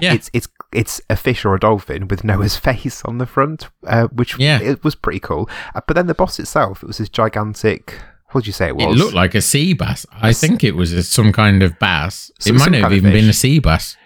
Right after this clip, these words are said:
Speaker 2: And, and the, the, the boss was a, was a shmup. You were controlling Noah on the left side of the screen, going
Speaker 1: Yeah.
Speaker 2: up and down, shooting constantly as this fish was, was firing little fish out of his mouth at you. And it was a, a shoot 'em up,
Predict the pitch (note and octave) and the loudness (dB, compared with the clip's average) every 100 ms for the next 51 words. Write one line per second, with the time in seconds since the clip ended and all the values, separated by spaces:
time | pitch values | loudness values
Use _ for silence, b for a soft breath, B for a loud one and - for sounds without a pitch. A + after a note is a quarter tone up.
0 | b b - D3 D3 - D3+ D3+ - - | b b -2 -2 0 -2 -2 -6 -10 -14
1 | - - B2 - C3 E3+ - - A2+ - | -14 -6 -6 -4 -2 -2 -2 -6 -2 -2
2 | B2 B2+ - - G2+ - - _ - A2+ | -2 -2 -2 -2 -4 -6 -10 _ -2 -2
3 | - A#2 C#3 B2 A#2 B2+ G2 F#2+ B2 - | -2 0 0 2 0 0 0 0 -2 -2
4 | F2+ F2+ - - - C2+ G2+ A#2+ G#2 C3+ | -4 -6 -6 -12 -8 -4 -4 0 2 4
5 | E3 - G#2 G#2 G2+ G2+ G2+ - - A2+ | 4 4 -2 0 0 -2 -4 -4 -2 -2
6 | - G2 - G#2+ G#2+ - A1 C2 A2 B | -2 -8 -2 -2 -4 -10 -10 -6 -6 B
7 | B B G#2+ A2 G#2+ G#2 - - - F#2+ | B B -4 -2 -2 -4 -4 -4 -2 -4
8 | G2 - - - - - A2+ G#2+ - G2+ | -6 -8 -12 -18 -18 -18 -6 -6 -2 -2
9 | G2 G2 G2+ A2 - G2 G2+ - G2 - | 0 -4 -6 -6 -6 -6 -6 -4 -6 -8
10 | - G2+ G2+ - F#2 F#2 F#2 - B2 - | -6 -2 -2 -2 -4 -4 -4 -2 -4 -2
11 | A#2 A2+ A#2 A2+ - A#2 D3+ - G#2 F2 | -2 2 0 0 -4 -4 -4 -4 -2 -2